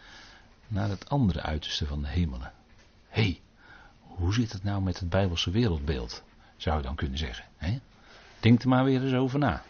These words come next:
En dat vinden we ook bijvoorbeeld in Jeremia dertig, de terugverzameling, want wat de Heer Jezus vertelt in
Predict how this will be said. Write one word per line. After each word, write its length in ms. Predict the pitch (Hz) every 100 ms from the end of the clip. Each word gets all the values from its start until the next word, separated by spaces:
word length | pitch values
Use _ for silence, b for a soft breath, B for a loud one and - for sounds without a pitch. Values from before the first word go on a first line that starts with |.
| - - - - B B B B B B B
En 100 | 127
dat 160 | 123 107
vinden 240 | 139 117
we 80 | 104
ook 300 | 156 143 135
bijvoorbeeld 600 | 110 95 98 90 120 -
in 240 | 95 92 80
Jeremia 520 | 98 87 87 85 76 76
dertig, 560 | 139 - 113 - - - - - - - B B B -
de 80 | 82 -
terugverzameling, 800 | 120 - 90 95 82 78 95 92
want 320 | 87 82 - - - B B B B
wat 160 | 82
de 80 | 82
Heer 140 | 87 87
Jezus 300 | 92 90 -
vertelt 500 | - - 101 92 98
in 260 | 85 78